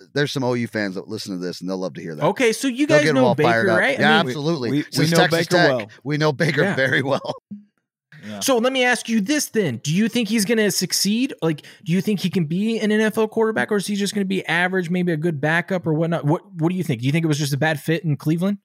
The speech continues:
Speaker 3: No, I, I, I think that, I think there's a little bit of both. I think, number one, it's the Browns. Cleveland is always the Browns, and they do Browns things. Um,
Speaker 2: Mm-hmm.
Speaker 3: you know, he went, he went there and, and essentially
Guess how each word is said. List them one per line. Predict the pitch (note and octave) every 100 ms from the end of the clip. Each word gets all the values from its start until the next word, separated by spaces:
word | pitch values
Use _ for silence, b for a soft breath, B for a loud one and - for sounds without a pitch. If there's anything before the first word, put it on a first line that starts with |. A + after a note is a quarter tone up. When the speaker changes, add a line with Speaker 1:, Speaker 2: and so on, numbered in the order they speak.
| _ _ _ _
Speaker 3:
No, | C#3 E3+
I, | D#3+ D#3 E3
I, | C#3+ D3+
I | -
think | D3+ G3+ G3 -
that, | D3 - _
I | C#3+
think | C3 F3
there's | D#3 D3+
a | C#3+
little | D3 C#3
bit | C3
of | B2
both. | A2+ C3 E3 -
I |
think, | A#2+ C#3+ C3
number | C3+ C3+
one, | C3 C#3+ C#3+
it's | B2
the | B2
Browns. | A2 C#3 C3 B2+ C3+ - - -
Cleveland | - C#3+ C3+ C3+
is | B2+ A#2+
always | C3 C3+ C3 A#2
the |
Browns, | A2+ C3 C3 B2+ B2+ - -
and | C3 B2
they |
do | A#2+ C3
Browns | A#2+ C3+ C3 C3 -
things. | C3+ A#2+ A#2 C#3 - b b b b _
Um, | C3+ B2 A#2+
Speaker 2:
Mm-hmm. | - -
Speaker 3:
you | C#3+
know, | C3+ C3
he | C3+
went, | C#3+ -
he | C3
went | C3+ C3+ C3
there | C#3+ C3+
and, | C3 B2 A2+ b b b b
and | C3+
essentially | A#2+ - D#3 - C#3+ C#3 B2